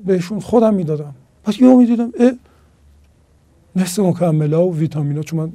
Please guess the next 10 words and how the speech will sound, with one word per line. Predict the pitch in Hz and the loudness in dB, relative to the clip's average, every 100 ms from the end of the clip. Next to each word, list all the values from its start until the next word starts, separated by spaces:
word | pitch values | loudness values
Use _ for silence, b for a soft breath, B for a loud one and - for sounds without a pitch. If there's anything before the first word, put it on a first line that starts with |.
| - | -12
همه | 147 143 | -8 -6
چیزشو | 165 175 147 160 | -6 -10 -8 -6
می‌دونستم، | 160 180 214 170 170 131 b b b b _ _ _ _ _ - | -4 -6 -10 -12 -12 -14 b b b b _ _ _ _ _ -10
اندازه | 131 127 117 117 131 | -6 -6 -8 -14 -14
تعداد | - 135 117 127 127 - - | -12 -10 -8 -10 -12 -16 -16
ویتامینا | 123 127 123 123 127 | -14 -12 -10 -10 -10
و | 131 127 | -12 -14
قرصا | 120 117 - | -20 -20 -20
و | 120 | -20
اینا. | 123 123 | -20 -20